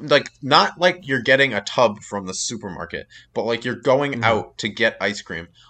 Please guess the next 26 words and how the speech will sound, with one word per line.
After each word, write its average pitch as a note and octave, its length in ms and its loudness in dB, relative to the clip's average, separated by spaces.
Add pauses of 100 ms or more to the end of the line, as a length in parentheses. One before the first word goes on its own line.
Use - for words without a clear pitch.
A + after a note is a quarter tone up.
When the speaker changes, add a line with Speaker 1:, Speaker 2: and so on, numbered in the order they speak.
(100)
Speaker 1:
Why C3 300 -2
would G#3 260 -6
you F#3+ 100 -8
choose D3+ 460 -8
to C#3+ 80 -4
order A#2 440 -6 (140)
vanilla A#2 580 0
ice G#2+ 200 -4
cream? - 260 -14 (160)
Now, B2 160 4
I'm D#3+ 80 0
not G3 160 2
talking D#3+ 420 -2 (140)
French B2+ 540 -4
vanilla E2 560 -8 (180)
or, G#2 140 -4
like, F#2+ 180 -4
vanilla G#2+ 600 -4
bean, F#2+ 440 -8
'cause G#2 160 -8
those C#3 200 -4
are, D3 140 -4
like, B2 200 0 (220)
different. E2+ 380 -4 (220)
Just - 340 -8
plain D#3+ 640 -4